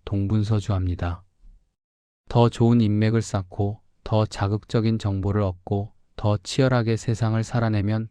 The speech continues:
복이 올 것이라 믿습니다. 하지만 여러분,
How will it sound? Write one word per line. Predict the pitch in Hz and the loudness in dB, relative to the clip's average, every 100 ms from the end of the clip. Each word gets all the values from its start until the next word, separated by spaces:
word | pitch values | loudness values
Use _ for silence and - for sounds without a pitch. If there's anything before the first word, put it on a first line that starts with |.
| _ | _
복이 | - 98 107 | -4 0 2
올 | 95 | 2
것이라 | 92 107 98 - 104 | 0 -4 -4 -4 -4
믿습니다. | 101 92 - 110 95 95 90 - _ _ _ _ _ _ _ _ _ _ | -2 -4 -4 -4 -2 -2 -6 -8 _ _ _ _ _ _ _ _ _ _
하지만 | - 139 135 139 131 | -6 -2 2 4 4
여러분, | 107 95 98 104 101 | 4 2 0 -2 -4